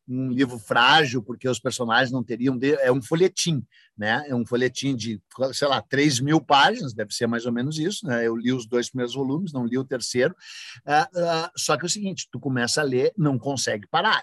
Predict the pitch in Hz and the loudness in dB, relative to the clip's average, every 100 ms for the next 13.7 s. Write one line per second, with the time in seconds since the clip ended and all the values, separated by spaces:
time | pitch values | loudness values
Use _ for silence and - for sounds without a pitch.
0 | - 120 - 131 - 123 131 - 147 143 | -2 -6 -4 -4 0 0 2 0 0 2
1 | 196 185 175 196 - _ _ - 156 160 | 2 4 2 2 -4 _ _ -4 -2 -2
2 | 151 165 156 139 - 156 160 175 180 180 | -4 -4 -4 -6 -6 -6 -6 -6 -10 -10
3 | 185 - 233 311 - 302 233 294 254 151 | -10 -8 -4 -2 0 0 2 2 2 2
4 | 170 214 180 - 165 175 156 - - _ | 2 0 -4 -4 0 4 4 2 -10 _
5 | 127 139 160 - 131 131 117 117 - 127 | -4 -2 -4 -6 -4 -2 -2 -6 -6 0
6 | 135 101 - _ - 120 120 135 139 120 | 2 2 -6 _ -6 -2 2 2 0 -2
7 | 117 120 127 113 123 127 - 131 135 117 | 0 0 0 0 -2 -2 -2 0 0 -2
8 | - 139 135 127 104 127 110 139 139 135 | -2 -2 -2 -4 -4 -2 0 2 2 0
9 | 135 131 123 120 120 117 110 123 - 120 | 0 0 -2 -2 -2 -2 -4 -8 -4 -2
10 | 117 - 139 151 196 - - _ _ _ | -2 -4 -2 0 -2 -6 -18 _ _ _
11 | 139 143 123 123 151 135 151 220 165 147 | -6 -2 0 0 0 2 2 2 0 -4
12 | 147 139 147 _ 156 131 139 147 123 139 | -4 -4 -6 _ -2 0 0 -2 0 2
13 | 131 135 127 123 113 117 | 4 4 2 -2 -2 -4